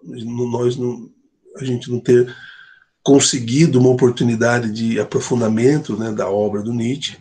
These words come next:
mas, às vezes, a compreensão de um aforisma nietzschiano é muito importante, muito, é, vivaz,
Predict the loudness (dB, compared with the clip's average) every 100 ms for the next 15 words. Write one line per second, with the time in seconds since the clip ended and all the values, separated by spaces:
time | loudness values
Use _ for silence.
0 | _ _ -20 -20 -8 -2 0 2 2 0
1 | -2 -4 -4 -4 -2 0 2 0 0 0
2 | 2 2 4 2 2 2 4 4 2 0
3 | -2 0 0 0 -2 -4 -4 0 2 0
4 | -4 -10 _ _ _ _ -8 -4 0 2
5 | 2 2 -2 -4 -10 -8 -8 -4 -6 -2
6 | 0 0 -2 -4 -4 -2 -2 -2 -4 -8
7 | -6 0 2 2 -2 -4 -6 -4 0 2
8 | 2 0 -4 -10